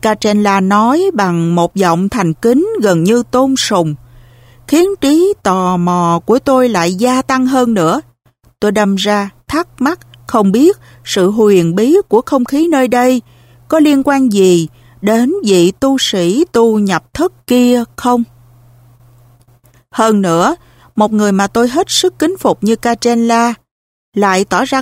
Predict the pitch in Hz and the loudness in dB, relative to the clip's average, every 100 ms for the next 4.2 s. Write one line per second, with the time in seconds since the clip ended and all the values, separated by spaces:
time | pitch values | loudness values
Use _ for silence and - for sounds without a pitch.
0 | - 320 294 294 - 185 - 180 170 180 | -4 -2 0 0 0 -2 -2 0 0 0
1 | 202 190 170 - - _ - - 202 - | -2 -2 -2 -6 -20 _ -12 -2 -2 0
2 | 359 - _ _ - 196 185 196 233 240 | -4 -6 _ _ -2 2 2 2 -2 -2
3 | 339 - 254 240 185 180 214 269 269 240 | -4 -2 -2 0 0 0 0 0 0 0
4 | 190 170 | 0 -2